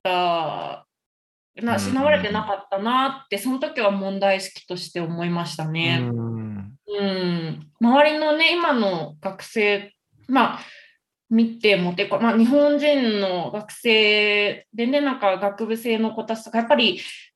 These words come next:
Speaker 1: こう、すごく、そういったディスカッション慣れてない子もいるから、
Speaker 2: うん。
Speaker 1: 刺されないとは-、発言できなかったりするのは、
Speaker 2: うんうん。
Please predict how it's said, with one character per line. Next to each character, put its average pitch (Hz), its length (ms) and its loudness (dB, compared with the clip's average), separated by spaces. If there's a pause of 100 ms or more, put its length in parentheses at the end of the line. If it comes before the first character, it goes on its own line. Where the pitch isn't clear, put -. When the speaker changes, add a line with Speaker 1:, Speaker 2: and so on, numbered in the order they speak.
(100)
Speaker 1:
こ 220 440 4
う、 208 40 -2
す 226 200 -8
ご 269 320 -4
く、 180 580 -4 (920)
そ 311 180 -2
う - 20 0
い 302 40 -6
っ - 20 -8
た 302 120 4
デ 294 80 2
ィ - 20 0
ス 285 100 -6
カ 311 80 4
ッ 302 40 6
シ 302 120 2
ョ - 20 6
ン 240 80 4
慣 262 100 2
れ 285 120 4
て 220 120 -2
な 208 140 0
い 220 120 0
子 202 80 -4
も 175 280 -8
い 190 100 -8
る 185 160 -4
か 170 140 0
ら、 165 240 2
Speaker 2:
う 117 200 -6
ん。 - 40 -8
Speaker 1:
刺 233 140 -4
さ 269 140 2
れ 294 120 6
な 240 140 4
い 202 80 -2
と 196 80 4
は-、 202 220 -2
発 - 240 -12
言 202 180 -2
で 196 100 -2
き 220 100 -4
な 196 140 -4
か 185 100 -4
っ 175 120 -10
た 175 100 0
り 175 160 -2
す 190 140 -6
る 185 120 -2
の 170 200 -2
は、 165 320 2
Speaker 2:
う 123 40 -20
ん 120 40 -18
う 113 240 -8
ん。 107 340 -12